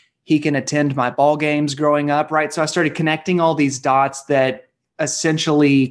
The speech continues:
qualified to me that that was what I wanted to do. And turns out it just wasn't. I was really, <laughs> really, really bored. The work was really slow. And quite frankly, just started praying,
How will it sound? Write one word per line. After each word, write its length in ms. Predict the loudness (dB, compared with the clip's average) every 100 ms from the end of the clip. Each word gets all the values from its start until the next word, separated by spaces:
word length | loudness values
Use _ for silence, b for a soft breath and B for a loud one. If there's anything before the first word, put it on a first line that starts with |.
| -4
qualified 640 | 0 0 0 0 0 0
to 120 | -6
me 220 | -4 -2 -2
that 180 | -4
that 200 | -4 -4 -4
was 460 | -4 -4 -8 -14 _
what 180 | -4 0
I 100 | 0
wanted 380 | -2 -2 -2 -4
to 80 | -2
do. 340 | 2 2 2
And 240 | 0 -2 B B B B B B -20 _
turns 240 | -6 -4 -2
out 140 | -2
it 60 | -4
just 220 | -10 -6
wasn't. 380 | -2 -2 -2 -8 _
I 80 | -4
was 220 | -4 -4 -2
really, 380 | 0 2 2
<laughs> 0 |
really, 500 | 0 -2 -2 0 2
really 300 | 2 2 2 0
bored. 420 | 0 0 -2 -6 B B B
The 100 | -4
work 320 | 0 0 0
was 180 | -2 0
really 240 | 0 0 0
slow. 520 | -2 0 0 -2 -10 _ _ -18 -12 -4
And 640 | -2 0 0 0 0 -2 -6
quite 220 | -4 -4 -2
frankly, 360 | -6 -4 -4
just 200 | -2 -2
started 300 | -2 -2 -2
praying, 440 | -2 -2 -2 -6